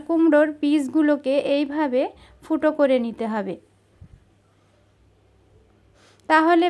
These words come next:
ভেতরে ভালোভাবে শিরাটা ঢুকবে আর মোরব্বাটা খুব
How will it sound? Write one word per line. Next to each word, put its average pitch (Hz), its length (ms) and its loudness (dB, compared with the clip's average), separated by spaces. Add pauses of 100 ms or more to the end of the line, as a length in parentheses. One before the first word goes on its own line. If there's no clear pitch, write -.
ভেতরে 294 380 2 (180)
ভালোভাবে 285 560 0
শিরাটা 269 560 -4
ঢুকবে 247 380 -6
আর 311 160 0
মোরব্বাটা 277 540 -2 (120)
খুব 277 140 -4